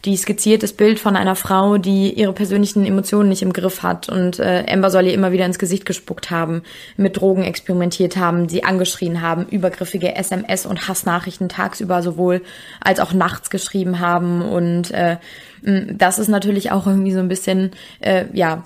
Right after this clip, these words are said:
kontraproduktiv natürlich für Amber. Äh, ich bin gespannt, was natürlich jetzt, wie wir schon gesagt haben, auf der anderen Seite dann, was die in petto haben.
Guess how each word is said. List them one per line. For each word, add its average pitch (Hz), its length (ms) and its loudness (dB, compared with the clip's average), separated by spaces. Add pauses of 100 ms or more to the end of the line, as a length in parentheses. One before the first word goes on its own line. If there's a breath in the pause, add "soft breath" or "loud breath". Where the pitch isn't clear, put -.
kontraproduktiv 214 680 0
natürlich 240 320 2
für - 120 2
Amber. 262 520 2
Äh, 202 280 2
ich 208 100 -4
bin 214 100 0
gespannt, 202 260 0
was 190 140 -4
natürlich 185 320 -4
jetzt, 185 240 -4
wie 180 160 -4
wir 170 80 -4
schon 175 160 -2
gesagt 180 240 -2
haben, 190 80 -2
auf 175 100 -4
der - 120 0
anderen 208 220 2
Seite 202 280 0
dann, 196 340 2
was 190 140 -4
die 208 140 0
in 214 120 0
petto 214 320 -4
haben. 214 400 2